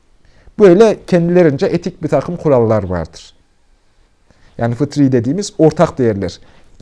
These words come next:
Kişinin insani olarak mayasında bulunan, e, aklıyla çözebileceği, yani biz buna fıtrat diyoruz işte. Fıtratıyla çözebileceği meselelerdir bunlar. Sonra vahiy ile karşılaşır insan. Yani,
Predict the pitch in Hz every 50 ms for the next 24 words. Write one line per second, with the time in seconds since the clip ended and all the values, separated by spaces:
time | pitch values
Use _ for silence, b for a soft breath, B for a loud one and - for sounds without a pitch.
0 | - - - 220 208 - 165 139 127 120 - - 185 196 185 180 - 196 185 180
1 | 175 175 147 123 123 139 165 - - 151 165 165 156 147 - 143 139 135 123 123
2 | 131 127 127 170 262 262 b b b b b - _ _ - 139 131 123 120 120
3 | 117 117 - 156 160 - _ - 185 196 190 160 147 180 240 277 b b b b
4 | b b - - 175 147 170 170 156 165 156 135 151 139 120 120 143 156 151 151
5 | 143 165 147 143 160 185 190 185 - - - - 160 151 - - 120 110 107 104
6 | - - 110 104 - 156 - - 170 160 160 - 180 185 170 - 151 139 156 143
7 | 139 147 143 143 170 170 151 139 131 - 147 131 131 123 127 123 117 98 - 98
8 | 87 - 101 98 90 85 80 - b b b b b b b - - 262 302 294
9 | 247 190 175 - b b b b b b b b b b b b b b b -
10 | _ _ _ - - - _ _ - _ - 151 180 196 214 254 277 285 247 208
11 | 202 226 185 160 - - - 190 190 196 - 208 202 190 - 233 214 170 139 127
12 | - 147 143 156 180 190 185 180 180 170